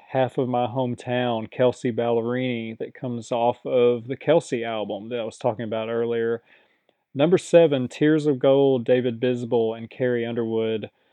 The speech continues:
You know, when, like I said, when the Carrie album, the Christmas album, came out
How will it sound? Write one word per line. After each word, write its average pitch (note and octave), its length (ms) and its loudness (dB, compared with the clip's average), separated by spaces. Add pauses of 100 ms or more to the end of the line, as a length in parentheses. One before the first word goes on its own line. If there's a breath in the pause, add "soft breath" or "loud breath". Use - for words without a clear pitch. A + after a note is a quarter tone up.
(520)
You C3 120 -4
know, A#2 140 0
when, A#2+ 260 -4
like B2+ 160 -4
I - 20 -8
said, B2+ 340 4
when A#2+ 180 -2
the G#2+ 60 -8
Carrie D#3 440 4
album, A#2+ 500 0
the A2+ 80 -6
Christmas - 440 0
album, A2+ 360 0
came A#2+ 340 -8
out A2+ 380 -4